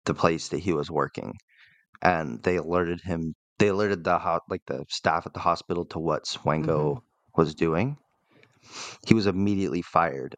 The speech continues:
Speaker 1: and an internal investigation was launched into the mysterious deaths of his patients.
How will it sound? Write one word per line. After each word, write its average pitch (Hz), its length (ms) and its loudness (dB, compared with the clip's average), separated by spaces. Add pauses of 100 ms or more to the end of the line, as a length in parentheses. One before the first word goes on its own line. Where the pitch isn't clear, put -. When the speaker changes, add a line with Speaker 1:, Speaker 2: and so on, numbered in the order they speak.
Speaker 1:
and 92 140 0
an 85 80 0
internal 95 460 0
investigation 78 760 -4
was 76 160 -4
launched 67 440 -2
into - 260 -4
the 64 80 0
mysterious 76 540 -2
deaths - 360 -4
of 62 100 -2
his 71 120 -4
patients. - 640 -4